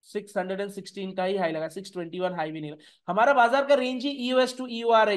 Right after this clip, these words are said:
ये बॉटम लाइन है, ये टॉप लाइन है, उसी में तो चल रहा है। अब ये ऊपर क्यों गया, इसका क्या ही लॉजिक देंगे? दूसरी बार ढाई बज गया, कहीं भी जाए,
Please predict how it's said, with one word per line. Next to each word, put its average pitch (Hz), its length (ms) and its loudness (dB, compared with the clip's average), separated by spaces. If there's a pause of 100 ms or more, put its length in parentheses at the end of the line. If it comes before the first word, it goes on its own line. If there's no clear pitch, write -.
ये 233 160 -2
बॉटम 226 360 0
लाइन 233 240 -2
है, 240 60 -4
ये 233 140 -2
टॉप 220 300 0
लाइन 220 180 0
है, 214 60 -4
उसी 214 260 -8
में 247 140 -8
तो 247 80 -6
चल 240 280 -4
रहा 233 160 2
है। 147 220 -4 (420)
अब 185 140 -6
ये 233 60 -6
ऊपर 240 420 0
क्यों 254 240 -8
गया, 247 160 0
इसका 240 240 -4
क्या 233 180 0
ही 233 120 0
लॉजिक 233 320 -4
देंगे? 208 200 -4
दूसरी 202 320 -8
बार 247 120 2
ढाई 208 260 0
बज 220 180 -4
गया, 220 200 2
कहीं 214 340 -6
भी 233 80 -10
जाए, 170 280 -2